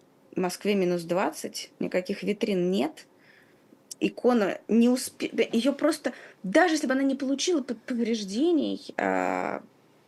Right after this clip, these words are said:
дополнительных летом, а мы не знаем, не было официальной публикации, сколько их и какие они, насколько она пострадала. Может быть, не сильно, мы не знаем. Но её туда-сюда таскать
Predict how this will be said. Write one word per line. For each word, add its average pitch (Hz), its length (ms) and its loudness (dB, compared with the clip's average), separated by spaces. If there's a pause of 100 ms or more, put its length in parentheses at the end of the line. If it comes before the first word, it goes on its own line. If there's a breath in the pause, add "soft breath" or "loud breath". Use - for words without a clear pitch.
(120)
дополнительных 220 920 0
летом, 185 380 0
а 156 40 -4
мы 185 120 -2
не 226 140 0
знаем, 180 640 -2
не 202 100 0
было 175 180 -2
официальной 165 480 -4
публикации, 160 640 -6
сколько - 460 -4
их - 160 -6
и - 260 -6
какие - 480 -4
они, - 220 -4
насколько 160 460 -6
она 156 120 -2
пострадала. 160 640 -2
Может 175 220 -8
быть, 175 160 -4
не 196 120 0
сильно, - 340 -4
мы - 100 -4
не 185 120 -2
знаем. 190 340 -4 (760 loud breath)
Но 226 100 6
её 294 160 8
туда-сюда 294 540 4
таскать - 560 -2